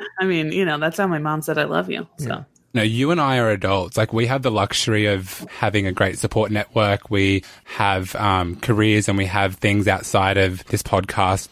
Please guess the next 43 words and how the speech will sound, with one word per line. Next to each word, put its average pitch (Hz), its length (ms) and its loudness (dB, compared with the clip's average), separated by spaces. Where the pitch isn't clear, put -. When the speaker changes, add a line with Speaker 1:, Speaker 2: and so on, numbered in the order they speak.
Speaker 3:
However, 160 440 2
we 160 120 4
don't 196 180 2
want 220 160 0
young 117 260 2
kids 104 640 -2
or - 120 0
Speaker 2:
Okay, - 300 -6
okay. - 420 -6
I'm, 117 220 0
I'm, 143 260 0
I 135 80 0
think 165 220 0
I - 20 0
remember 123 260 2
this - 280 -6
Speaker 1:
Wait, 196 340 2
Speaker 2:
conversation. - 120 -14
Speaker 1:
he 233 100 2
said 214 440 -2
we 190 160 0
don't 175 280 2
have 254 240 0
young 269 160 2
kids, 277 340 0
or 202 60 4
Speaker 2:
No, 160 80 4
Speaker 1:
we're 147 80 2
Speaker 2:
no, 139 100 2
Speaker 1:
not 156 140 2
Speaker 2:
we 156 100 2
Speaker 1:
young 208 140 2
Speaker 2:
don't 185 100 -2
want 175 220 0
Speaker 1:
kids? 147 100 0
Speaker 2:
young 139 140 0
kids, 117 320 -2
and 113 120 -4
he's 120 100 -4
gonna 123 140 -2
continue 104 440 -4
right 67 140 -12
now. 65 200 -16